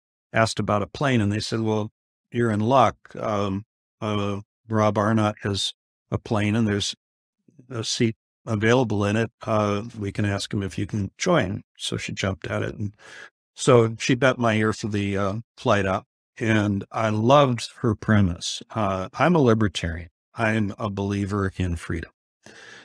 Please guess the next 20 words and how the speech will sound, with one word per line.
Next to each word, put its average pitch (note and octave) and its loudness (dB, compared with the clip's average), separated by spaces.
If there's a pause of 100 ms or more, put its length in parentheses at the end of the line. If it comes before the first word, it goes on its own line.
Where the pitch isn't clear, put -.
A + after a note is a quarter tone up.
(160)
And, G2 2 (220)
uh, G2+ -2
I'm G#2 0
a G2+ -2
believer G2+ 0
in F#2+ 2
limited F#2 0
government. F#2+ -8
I G#2 -4
think G2+ -4
government G2 0 (1300)
does B2 4 (500)
almost F#3+ 4
everything C#3 2
that A#2+ 4
it G#2+ 2
does, A#2 4
it G#2+ -4
does G#2 -2
badly. A2 0